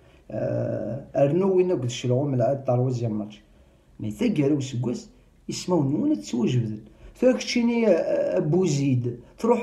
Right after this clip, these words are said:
nna teqqimeḍ tettekkaḍ. Tettekkaḍ, ẓriɣ belli d nutni i k-id-yewwin, ẓriɣ belli d nutni i k-iḥettmen d acu kan tettekkaḍ. Keččini tettekkaḍ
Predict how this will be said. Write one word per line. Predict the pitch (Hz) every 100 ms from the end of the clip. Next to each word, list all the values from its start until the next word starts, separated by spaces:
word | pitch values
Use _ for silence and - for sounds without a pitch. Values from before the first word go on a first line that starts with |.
| 170
nna | 165 151
teqqimeḍ | - 226 277 277
tettekkaḍ. | - - - 330 294 131 117 - - _ _ _ -
Tettekkaḍ, | 302 294 - - 277 202 165
ẓriɣ | 214 311 277 170
belli | 160 165 165 151 - - -
d | 160 147 156
nutni | 175 180 247
i | 214
k-id-yewwin, | 220 143 151 139 127 143 139 - -
ẓriɣ | 190 233 165 143
belli | 175 208
d | 151 143
nutni | 151 - 403 440 427
i | 415 208
k-iḥettmen | 208 202 - - 185 196 302 - - - - -
d | 151
acu | 151 175
kan | 196 190
tettekkaḍ. | - - - - 254 151 - - - - -
Keččini | - - 151 208 220
tettekkaḍ | - - - 269